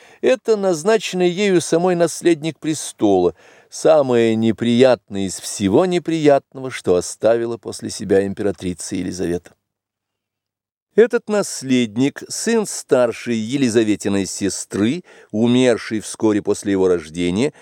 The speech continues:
герцог Галштинский, известен в нашей истории под именем Петра Третьего. По странной игре случая в лице этого принца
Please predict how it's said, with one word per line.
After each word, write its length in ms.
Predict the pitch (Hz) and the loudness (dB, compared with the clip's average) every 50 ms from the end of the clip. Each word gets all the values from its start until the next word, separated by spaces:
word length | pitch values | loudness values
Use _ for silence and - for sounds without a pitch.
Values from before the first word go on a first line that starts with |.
| - _ _ | -20 _ _
герцог 640 | 113 101 120 147 135 107 - - - 101 - - _ | -4 0 2 4 4 2 0 -6 -8 -8 -8 -10 _
Галштинский, 1000 | - 101 104 101 95 - - - - - 92 87 87 - - - - 170 196 190 - _ _ - - - _ _ | -4 0 0 0 0 -2 -6 -12 -12 -10 -8 -6 -6 -6 -8 -10 -6 -6 -6 -6 -6 _ _ -20 -20 -20 _ _
известен 760 | 123 131 151 147 123 127 139 160 156 143 - - - - 120 113 | 0 0 2 2 0 0 0 2 2 0 0 -2 -2 -2 0 2
в 80 | 113 | 2
нашей 380 | 117 117 107 - - 101 98 95 | 2 2 2 0 -2 -4 -4 -4
истории 720 | 92 - - - - 147 208 233 208 156 113 101 90 - _ - - _ _ | -6 -8 -8 -4 0 2 2 2 2 0 -2 -2 -4 -6 _ -16 -20 _ _
под 240 | - 104 98 92 92 | 2 2 2 2 0
именем 400 | 123 165 180 175 165 165 165 156 | -4 -4 -2 -2 -2 -2 -2 -4
Петра 400 | - - 117 - - 104 107 107 | -4 -4 -6 -2 0 2 2 2
Третьего. 640 | - - 92 92 87 80 - - 87 82 92 101 104 _ _ _ _ _ _ _ _ _ _ _ _ _ _ _ _ _ _ _ _ _ _ _ - - - _ | 0 -4 -8 -8 -8 -10 -10 -12 -12 -12 -12 -14 -16 _ _ _ _ _ _ _ _ _ _ _ _ _ _ _ _ _ _ _ _ _ _ _ -20 -20 -12 _
По 180 | - 113 120 | 2 2 2
странной 600 | 113 - - - 147 208 233 226 220 214 214 208 | 2 0 -4 -4 0 0 0 2 2 0 0 0
игре 240 | 190 175 185 190 180 | 0 2 2 2 2
случая 720 | - - - - 143 143 131 113 98 - - 104 98 95 90 | 2 -2 -6 -2 0 0 2 0 0 -2 0 2 2 4 4
в 60 | 90 | 2
лице 500 | 98 98 92 - - - 233 254 247 233 | 0 0 -2 -4 -4 -2 0 2 2 2
этого 320 | 190 - 185 170 160 147 | 0 0 0 0 0 -2
принца 640 | 127 - 123 120 120 110 98 90 - - 107 92 - | -2 -4 -4 -2 -2 0 -2 -2 -2 -2 -4 -4 -4